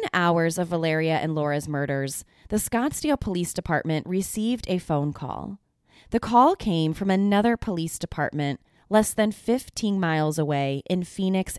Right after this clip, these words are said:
Arizona. Officers from the Phoenix Police Department had heard about the Scottsdale shootings. They wondered if they could be connected to a shooting that they had the day before.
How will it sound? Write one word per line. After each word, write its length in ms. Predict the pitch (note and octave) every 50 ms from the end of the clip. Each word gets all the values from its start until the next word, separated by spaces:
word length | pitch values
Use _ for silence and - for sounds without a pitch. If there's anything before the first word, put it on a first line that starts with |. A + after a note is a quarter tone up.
| -
Arizona. 800 | D#3+ D3+ D3+ D3+ C#3+ - C3 B2+ B2+ D2+ C2+ G1+ - - G3 - _ _ _ _ _ _ _ _ _ _ - - - - - _ -
Officers 560 | A3 C#4+ D#4+ - G#4+ - - F4+ D4+ C4+ -
from 200 | - - A3+ G#3+
the 80 | F#3+ G3
Phoenix 480 | - - - F#3+ F#3 F#3 F#3 F3+ -
Police 420 | - - - F3 D3+ D#3 D#3 D3+ -
Department 560 | - D#3+ - D#3+ C#3 - - D#3+ B3 B3 B3 - _ _ _
had 160 | - G#3 G#3
heard 360 | G3+ G3 - A#3 A#3+ B3+ C#4+
about 220 | D#4 C4 A#3+ A3 -
the 60 | G#3
Scottsdale 640 | G3+ - - - D3+ C#3 - - - - D3+ C#3+
shootings. 720 | D3 - - D3+ C#3 C#3 - - D2+ C#2 C#2+ - - - - _ _ _ _ _ _ _ _ _ _ _ _ _ _
They 300 | F#3 F3+ A3 C4 E4 F4+
wondered 680 | C4 F3+ D#3 D3 D3+ D3 D3+ D3 C#3 C#3 C#3+ C#3+ D3 - _ _ _ _
if 220 | - A3+ A3 G3 F#3+
they 240 | G#3+ A3 C4 D#4+
could 220 | - - - G#4 B3
be 160 | G3 F#3 E3+
connected 680 | - - F#3+ E3+ D#3+ D3+ D3+ - _ E3+ D#3+ D#3 E3 -
to 180 | - F#3 E3+ F#3
a 40 |
shooting 640 | F#3 - - - D#3+ D#3+ D3+ D#3 D#3+ D#3+ D#3+ E3 F3 -
that 180 | - F#3 F3 -
they 340 | - F3 E3+ G3+ A3 C4 C4+
had 420 | B3 F3+ E3 C#3+ C#3 C3+ C#3 E3
the 100 | - F3
day 320 | D#3 - C#3+ B2+ B2 C3 C3+
before. 920 | - C#3+ D3 D3+ - - - A#3+ A#3+ G3+ E3+ - - G1+ - - G#3+ -